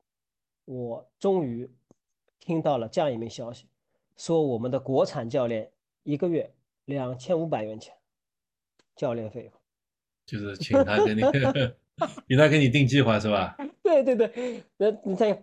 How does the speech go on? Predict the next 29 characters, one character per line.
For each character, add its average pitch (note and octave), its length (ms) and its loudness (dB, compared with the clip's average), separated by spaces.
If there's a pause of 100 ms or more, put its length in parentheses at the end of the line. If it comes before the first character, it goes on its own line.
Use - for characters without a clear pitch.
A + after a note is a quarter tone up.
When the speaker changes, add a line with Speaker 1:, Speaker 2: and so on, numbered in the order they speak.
(140)
Speaker 1:
他 C4 180 0
可 C4+ 140 -2
以 A3+ 100 4
制 A#3+ 160 -4
定 G#3+ 120 2
十 F#3 180 -4
九 G#3 160 2
块 G#3+ 160 0
九 C#3 220 2
的 B2 280 -2 (160)
这 D#3+ 140 -2
个 C#3 500 0 (340)
计 G3+ 180 2
划， C3 220 -4
Speaker 2:
嗯。 - 20 -4
Speaker 1:
他 F3 120 -2
也 E3 60 2
可 F3 60 2
以 F3 60 2
制 E3+ 100 -4
定 E3+ 80 2
二 A#3+ 200 0
十 F3+ 60 0
九 C#3+ 60 0
块 C#3+ 120 0
九 B2+ 60 -2
的 A2+ 60 -2
计 A#2 80 -6
划， A2+ 80 -8